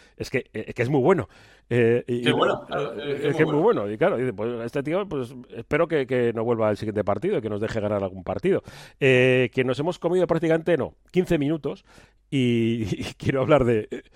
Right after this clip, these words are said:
Speaker 1: de más cosas, lo de, lo del periodismo entre nosotros, que, que creo que los cuatro lo
Speaker 2: Es que
Speaker 1: somos.
Speaker 2: eso es, acaba la tira del monte, al final.
Speaker 1: Sí, pues eso. Que hablamos un poco de actualidad, ¿os parece? De cómo tenemos todo.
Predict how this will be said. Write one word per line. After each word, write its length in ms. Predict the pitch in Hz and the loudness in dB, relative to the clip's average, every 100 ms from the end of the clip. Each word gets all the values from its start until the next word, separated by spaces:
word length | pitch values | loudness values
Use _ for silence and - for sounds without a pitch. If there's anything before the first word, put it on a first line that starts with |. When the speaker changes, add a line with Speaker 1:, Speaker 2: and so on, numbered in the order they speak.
| _ | _
Speaker 1:
de 120 | 120 117 | 0 2
más 180 | 113 | 0
cosas, 320 | - 135 143 104 | -2 0 0 0
lo 140 | 104 | -2
de, 180 | 98 95 | -2 -2
lo 140 | 95 | -4
del 100 | 98 | -8
periodismo 380 | 101 101 113 113 | -6 -4 -4 -4
entre 180 | 113 117 | -2 -2
nosotros, 320 | 117 143 135 | -4 -4 -6
que, 160 | 101 101 | -6 -10
que 180 | 104 | -12
creo 200 | 92 110 | -8 -8
que 80 | 107 | -6
los 180 | 98 90 | -8 -10
cuatro 320 | - 117 92 | -10 -10 -8
lo 80 | 87 | -10
Speaker 2:
Es 80 | 87 | -6
que 140 | 113 | -4
Speaker 1:
somos. 140 | 113 139 | -4 -6
Speaker 2:
eso 100 | - | -12
es, 340 | _ _ - - _ | _ _ -20 -20 _
acaba 240 | - 160 160 | -6 0 2
la 80 | 151 | 4
tira 160 | 151 | 4
del 80 | 131 | 2
monte, 220 | 123 113 | 2 -4
al 100 | 101 | -12
final. 180 | - 104 | -12 -2
Speaker 1:
Sí, 480 | 120 107 98 98 113 | 2 2 2 -2 -6
pues 160 | 113 107 | -6 -4
eso. 240 | 113 92 - - _ | -6 -8 -12 -20 _
Que 320 | 123 120 120 | 2 4 4
hablamos 300 | 123 117 147 | 2 0 2
un 60 | 175 | 2
poco 160 | 175 | 4
de 60 | 151 | 6
actualidad, 520 | 135 131 127 156 190 | 4 2 4 4 2
¿os 100 | 131 | -2
parece? 380 | - 117 185 196 | 0 0 2 0
De 320 | 131 120 117 | 2 2 2
cómo 440 | 110 127 131 131 127 | 0 -2 0 0 0
tenemos 280 | 131 131 - | 0 -2 0
todo. 280 | 180 139 | 0 0